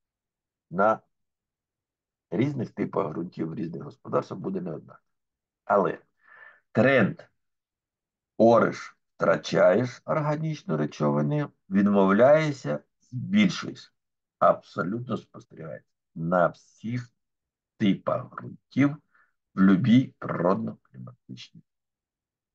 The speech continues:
Оце загальна така тенденція. Інша справа, наскільки це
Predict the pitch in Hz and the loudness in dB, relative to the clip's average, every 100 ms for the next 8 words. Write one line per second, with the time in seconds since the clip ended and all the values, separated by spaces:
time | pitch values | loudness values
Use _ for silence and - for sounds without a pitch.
0 | _ _ _ _ _ _ _ - 85 - | _ _ _ _ _ _ _ -6 -6 2
1 | 160 - _ - - 80 82 98 123 127 | 2 2 _ -2 0 2 4 4 4 -2
2 | 123 _ _ _ _ _ 87 - - _ | -6 _ _ _ _ _ -2 -2 -6 _
3 | _ _ - - - - _ _ _ _ | _ _ -10 -8 -12 -14 _ _ _ _
4 | _ _ _ _ _ _ _ _ - _ | _ _ _ _ _ _ _ _ -20 _
5 | - 120 123 131 - 101 90 87 92 - | 2 4 6 2 2 2 2 4 0 0
6 | - 143 180 123 - _ _ _ _ _ | -8 -2 0 -2 -8 _ _ _ _ _
7 | 92 113 117 | -2 -2 -2